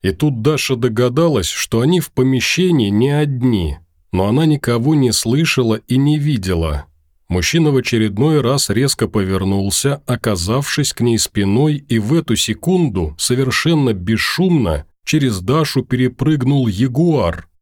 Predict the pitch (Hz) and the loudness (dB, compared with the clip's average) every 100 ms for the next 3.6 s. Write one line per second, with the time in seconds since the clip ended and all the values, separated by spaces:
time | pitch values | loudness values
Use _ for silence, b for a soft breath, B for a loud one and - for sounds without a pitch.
0 | - 180 156 98 - 143 151 143 - 147 | -2 2 2 0 0 2 4 2 0 0
1 | 143 - - 127 82 78 78 104 - 127 | 0 0 0 0 0 -2 -2 -4 -2 0
2 | 156 139 117 135 127 - 131 - 117 - | 0 0 0 2 0 0 -2 0 -2 -2
3 | - 127 95 78 73 | 0 0 0 -2 -6